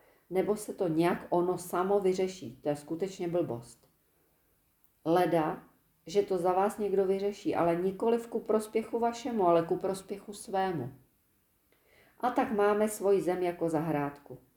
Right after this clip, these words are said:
Tu nám koumáci z vládní zahrádkářské klubovny prodali, zpátky si ji musíme pronajmout, svobodně nemůžeme pěstovat, co chceme nebo potřebujeme,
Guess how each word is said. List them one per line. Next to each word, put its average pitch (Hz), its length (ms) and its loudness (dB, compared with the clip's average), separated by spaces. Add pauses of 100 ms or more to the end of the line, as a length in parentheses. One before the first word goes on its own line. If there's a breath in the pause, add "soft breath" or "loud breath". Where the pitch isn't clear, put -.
(380 soft breath)
Tu - 140 0
nám 190 320 4
koumáci 190 720 2
z 170 80 -4
vládní 180 380 6
zahrádkářské 190 880 -2
klubovny 170 460 0
prodali, 160 560 -2 (400 soft breath)
zpátky 214 500 0
si 233 140 -4
ji 220 60 0
musíme 208 400 -2
pronajmout, 170 1000 2
svobodně 202 580 2
nemůžeme 196 480 0
pěstovat, 175 560 -4
co 151 80 -12
chceme 170 420 -4
nebo 143 220 2
potřebujeme, 165 840 -2